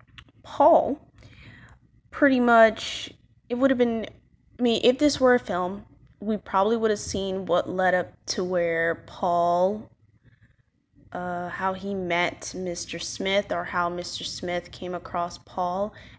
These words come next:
And then they just have a little heartwarming moment, and then Mister Smith hires Paul, and then we see a little bit of what happens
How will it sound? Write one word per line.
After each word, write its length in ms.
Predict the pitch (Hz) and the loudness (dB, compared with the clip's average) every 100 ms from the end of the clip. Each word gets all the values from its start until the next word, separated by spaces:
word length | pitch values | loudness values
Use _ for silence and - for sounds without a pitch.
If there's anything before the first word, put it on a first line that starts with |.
| - | -8
And 220 | 208 214 | -4 -2
then 600 | 214 208 214 214 214 - - - - | -2 0 -2 -2 -6 -8 -14 -18 -16
they 200 | - 220 | -4 -2
just 240 | 220 233 - | -2 -6 0
have 220 | 226 226 | 2 2
a 40 | |
little 240 | 226 240 226 | 2 2 2
heartwarming 600 | 240 240 233 233 226 220 | 2 2 2 -2 -2 0
moment, 400 | 269 311 277 262 | 4 6 6 4
and 160 | 233 | 0
then 340 | 233 240 240 233 - - _ 226 | 0 0 0 -4 -10 -20 _ -8
Mister 240 | 233 247 | -6 -6
Smith 340 | - 247 240 233 | -4 0 0 0
hires 380 | 214 214 214 - | 0 0 -2 -6
Paul, 380 | - 262 254 247 | -2 0 2 0
and 180 | - 226 | -2 -4
then 240 | 220 214 | -4 -4
we 160 | 220 214 | -6 -6
see 400 | - 226 226 - | -6 -4 -4 -2
a 60 | |
little 260 | 233 240 240 | 2 2 2
bit 140 | 233 | 2
of 80 | 226 | 0
what 160 | 226 214 | 0 -2
happens 640 | 202 196 - 196 196 - | -2 -4 -4 -6 -6 -8